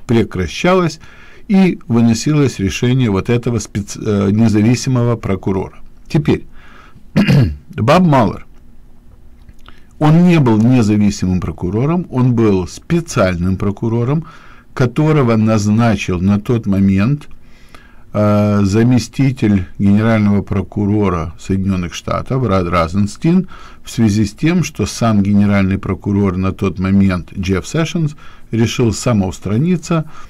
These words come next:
так как там был, э, конфликт интересов. Джефф Сэшенс самоустранился, Рад Розенстин принял бразды правления и назначил, э, специального прокурора.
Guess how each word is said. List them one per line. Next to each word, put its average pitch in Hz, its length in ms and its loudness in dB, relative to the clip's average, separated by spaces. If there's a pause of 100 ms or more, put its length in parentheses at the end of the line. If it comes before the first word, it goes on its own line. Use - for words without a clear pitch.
(120)
так 147 180 0
как 117 180 -4
там 123 280 2
был, 113 280 0 (280)
э, 98 440 0
конфликт 104 640 -4 (200)
интересов. 101 640 0 (800)
Джефф 123 240 2
Сэшенс 90 440 -2
самоустранился, 120 1000 0
Рад 110 180 0
Розенстин 92 760 -2
принял 92 640 0
бразды 101 340 0
правления 160 680 0 (100)
и 196 260 0 (140)
назначил, 117 1000 0 (640)
э, 107 400 -2
специального 113 720 0
прокурора. - 680 -6